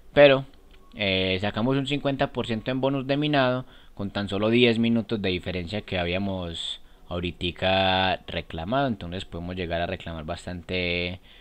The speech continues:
una bastante cantidad aquí en satoshis. Y pues tenemos aquí también la minería en Free Bitcoin, que aquí sí nos dan es los satoshis a nuestro balance y no nos dan como un porcentaje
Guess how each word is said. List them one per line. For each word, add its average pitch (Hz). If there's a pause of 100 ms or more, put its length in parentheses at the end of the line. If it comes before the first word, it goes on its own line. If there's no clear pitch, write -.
(140)
una 98
bastante 85
cantidad 80
aquí 82 (240)
en 87
satoshis. 80 (520)
Y 185 (200)
pues 123
tenemos 131
aquí -
también 147
la 147
minería 147 (200)
en 82
Free 117
Bitcoin, 143
que 117
aquí 95
sí 104
nos 104
dan 104
es 107 (500)
los 107
satoshis 117
a 82
nuestro 78
balance 123
y 151
no 135
nos 117
dan 113 (180)
como 87
un 87
porcentaje 87